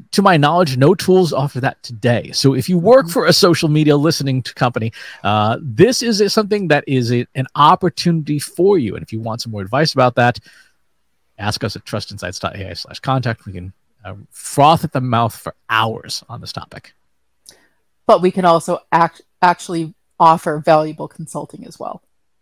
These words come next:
Speaker 1: Oh, yes, yes. But, uh, I think for, for social media management and social listening, even something as simple as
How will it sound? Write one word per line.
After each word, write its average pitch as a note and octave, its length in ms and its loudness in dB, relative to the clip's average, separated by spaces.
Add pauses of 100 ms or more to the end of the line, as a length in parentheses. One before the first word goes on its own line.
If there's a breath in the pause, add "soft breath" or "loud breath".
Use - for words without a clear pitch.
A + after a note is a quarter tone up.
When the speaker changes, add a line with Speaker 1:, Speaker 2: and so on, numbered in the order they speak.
(160)
Speaker 1:
Oh, F#3+ 120 8
yes, - 380 2 (100)
yes. - 200 -16 (480 loud breath)
But, C4 140 4
uh, G#3+ 220 6
I F3 100 4
think A3 260 2 (600)
for, - 240 0 (320)
for - 280 0
social G3 520 4
media D#3+ 380 0
management B2+ 580 0
and A#2+ 100 -8
social C3+ 400 0
listening, A#2+ 440 -2 (1120 soft breath)
even B3+ 320 4
something F3 360 0
as C3 80 0
simple D3+ 380 0
as A#2 440 2